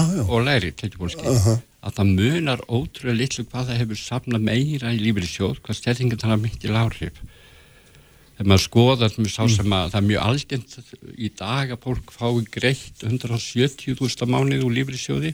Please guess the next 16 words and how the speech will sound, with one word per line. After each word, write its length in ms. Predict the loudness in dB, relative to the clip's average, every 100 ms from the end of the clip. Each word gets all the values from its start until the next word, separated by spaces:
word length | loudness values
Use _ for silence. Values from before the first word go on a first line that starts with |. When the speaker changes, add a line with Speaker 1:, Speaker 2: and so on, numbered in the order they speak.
| 2
Speaker 1:
Mhm. 320 | 4 6 4 0 _ _ _ -10
Speaker 2:
Svona 160 | -8 -8 -8
fólk 160 | -6 -6
sem 180 | -4 -4
er 480 | -4 -12 _ 0 2
á 80 | 2 0
svipnum, 480 | -2 -2 2 0
já, 240 | 2 0 0
svona 240 | 0 2
aðeins 140 | 2 0
eldri 240 | -4 -4
en 80 | -4 -4
ég. 60 | -10 -6 -2 -2 -4 -20 -20 _ _ _ _ _ -16 -12 -10 2
Og 260 | 8 8 6 2
ef 180 | 2
það 240 | 2 2